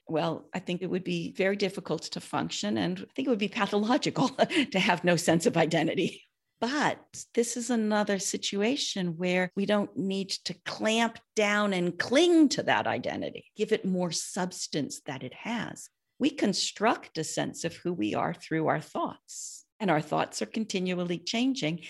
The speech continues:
and we continue to reconstruct our sense of self.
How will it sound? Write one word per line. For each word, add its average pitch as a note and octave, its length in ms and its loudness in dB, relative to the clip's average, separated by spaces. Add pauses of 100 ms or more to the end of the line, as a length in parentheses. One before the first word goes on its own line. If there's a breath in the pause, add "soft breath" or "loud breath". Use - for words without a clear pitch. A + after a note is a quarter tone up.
(180 loud breath)
and G3 180 2
we B3+ 220 4
continue G#3+ 720 2 (120)
to G#3+ 140 -2 (560)
reconstruct - 840 -2 (200)
our D3+ 160 2
sense - 360 -2
of - 80 -8
self. - 360 -10